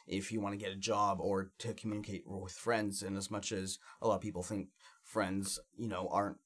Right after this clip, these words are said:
a priority, especially when you're dealing with barriers, friends are your main support. A lot of young people now, and even older people, you know, there's a lot of people who consider friends their, their real family because for whatever reason,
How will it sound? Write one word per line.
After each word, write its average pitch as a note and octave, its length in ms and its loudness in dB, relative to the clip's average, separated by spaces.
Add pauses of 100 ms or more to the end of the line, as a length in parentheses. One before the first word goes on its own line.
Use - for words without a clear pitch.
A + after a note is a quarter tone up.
a F#2 220 2
priority, G#2 840 2 (160)
especially G2 400 -2
when F#2+ 120 -2
you're F#2 100 -4
dealing F#2+ 220 -4
with F#2 180 -6
barriers, F#2+ 440 2
friends G#2 680 -2
are G2 120 0
your F#2+ 140 -2
main F#2+ 180 -4
support. G2+ 420 -2 (320)
A - 40 -2
lot G#2+ 200 6
of G2+ 260 2
young G#2 220 2
people G2 340 -4
now, F#2+ 460 0 (220)
and A#2+ 160 4
even A2 280 0 (380)
older A#2+ 220 6
people, G#2+ 500 0
you F#2+ 100 -2
know, F#2+ 100 0
there's G#2+ 220 0
a - 80 -4
lot G2 280 2
of G2+ 300 0
people G#2+ 340 -4
who G2 120 -6
consider G2 680 -2 (320)
friends G2+ 560 0 (100)
their, F#2+ 320 -2 (380)
their G#2 140 -4
real A#2+ 220 6
family F2+ 320 0
because G2 480 -2
for G#2+ 180 -4
whatever G2+ 340 -2
reason, G2+ 500 -2